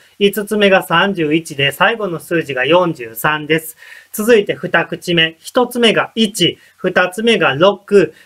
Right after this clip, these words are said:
三つ目が十六、四つ目が二十二、五つ目が三十で、最後の数字が三十七です。この二口で明日何個一致するか見たいと思います。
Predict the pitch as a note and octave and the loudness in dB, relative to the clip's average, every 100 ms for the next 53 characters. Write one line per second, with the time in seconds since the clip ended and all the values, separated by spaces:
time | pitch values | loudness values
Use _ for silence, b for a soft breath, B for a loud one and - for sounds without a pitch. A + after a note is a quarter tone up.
0 | B F#3+ G#3 - G#3 G#3 F#3 E3 E3+ G#3 | B -2 -2 -2 0 2 2 2 0 0
1 | G#3 G#3 G3+ F3 B2+ b b F#3 F#3+ G3 | 4 2 2 -2 -2 b b 2 2 2
2 | - G#3 F3+ F3 G#3 A#3 G3+ E3 D3 C#3 | 0 0 2 2 0 2 2 2 0 -6
3 | - _ - F#3+ - - G3+ G3 F#3+ F#3 | -10 _ -2 -2 0 0 2 4 2 2
4 | D#3+ F3 D#3+ C#3 C3+ C3+ E3+ A3 A3+ F#3 | 0 0 -2 -4 -2 -2 0 -2 -2 -6
5 | D#3+ - D#3+ C#3+ C3 C3 A#2+ b b b | -8 -4 -2 -2 -4 -4 -6 b b b
6 | - E3 F3+ F3+ - D3 C3 B2 C3+ D#3 | -4 0 0 -2 -6 -4 -4 -2 -2 -2
7 | C3 A#2 C#3 - B B _ A3 A3+ G3 | -6 -6 -6 -8 B B _ 0 2 0
8 | - F3 - D#3+ C#3 D3 D3+ - - D3+ | -2 -6 -6 -14 -4 0 0 -2 -4 -6
9 | - C#3+ C#3 B B B B B E3 E3 | -2 -2 -2 B B B B B -2 -2
10 | E3 F#3+ E3+ D3+ E3 G#3+ G#3 E3 D#3 D#3 | 0 -2 -2 -8 -4 -2 0 0 0 0
11 | D#3+ D3+ C#3+ C#3 A#2+ A#2 A2+ C3+ D#3+ - | 0 0 -2 -6 -14 -14 -6 -4 -4 -8